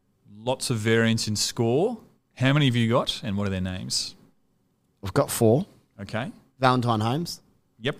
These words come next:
Speaker 2: Greg Marju and Ruben Garrick. They
Speaker 1: Mm-hmm.
Speaker 2: picked themselves. Fourth spot, mate, wide open.
Speaker 1: Wide open.
Speaker 2: Could be Asako.
Speaker 1: Who's he play for?
Speaker 2: <laughs> Wide open.
Speaker 1: <laughs>
Speaker 2: He's coming in my side next week. Asako, Manu, Mulatalo,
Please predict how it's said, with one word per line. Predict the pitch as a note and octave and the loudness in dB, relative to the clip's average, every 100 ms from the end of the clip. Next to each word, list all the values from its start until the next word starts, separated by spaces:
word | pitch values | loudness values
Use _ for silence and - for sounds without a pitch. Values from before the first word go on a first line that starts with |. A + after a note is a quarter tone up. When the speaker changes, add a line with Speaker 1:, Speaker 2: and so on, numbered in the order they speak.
| - | -6
Speaker 2:
Greg | A#2 A#2+ B2 | 0 2 2
Marju | B2 A2+ G#2+ G#2 A2+ A#2 | 0 -2 -2 0 2 2
and | G#2+ G#2 | 2 4
Ruben | G#2 G2+ F#2+ | 6 6 2
Garrick. | G#2 B2+ F3 - - _ | 2 0 0 -4 -18 _
They | A2 | -4
Speaker 1:
Mm-hmm. | D#3 | -2
Speaker 2:
picked | B2+ - | -4 -10
themselves. | G2 - C3+ E3+ - - _ _ _ _ _ - | -6 -2 0 0 -6 -12 _ _ _ _ _ 2
Fourth | D3 C3+ | 4 4
spot, | - B2+ | 2 -2
mate, | C#3+ E3+ A2+ | -2 -4 -2
wide | G2+ G#2+ A2 | 4 6 6
open. | G2 F#2+ F2 F2 - _ | 2 0 -4 -6 -12 _
Speaker 1:
Wide | G2+ G#2 C#3+ | -2 0 4
open. | B2+ C#3+ F3 | 4 2 2
Speaker 2:
Could | D#3 | 2
be | E3 | 2
Asako. | A2 - D3+ D3 | 0 0 -2 0
Speaker 1:
Who's | D3 D3 | 4 6
he | D3 | 6
play | C#3+ C3+ | 6 2
for? | G#2 F#2 E2+ - | 2 -4 -4 -10
Speaker 2:
<laughs> | _ - | _ -8
Wide | - B2+ A#2+ | -2 2 2
open. | A#2 D3 F#3+ - E3+ C3+ - | 4 4 6 4 4 0 -2
Speaker 1:
<laughs> | G#2+ | -2
Speaker 2:
He's | - | -2
coming | A#2+ G#2+ | -2 0
in | G2+ | -2
my | F#2+ | -4
side | - G2+ | 0 2
next | G2+ G2+ A2 | 2 2 0
week. | G2+ - - - - - - _ _ _ _ _ _ _ _ - | -2 -4 -16 -18 -18 -20 -20 _ _ _ _ _ _ _ _ 0
Asako, | B2+ B2 C#3 D3+ B2+ - _ _ | 4 4 2 -2 -4 -10 _ _
Manu, | A2 A2 A2 A2 A2 A2 G#2 | 2 4 6 6 6 6 4
Mulatalo, | B2 A#2+ G2 - G2+ G#2+ G#2+ G#2 G2 | 4 4 2 2 2 6 6 6 4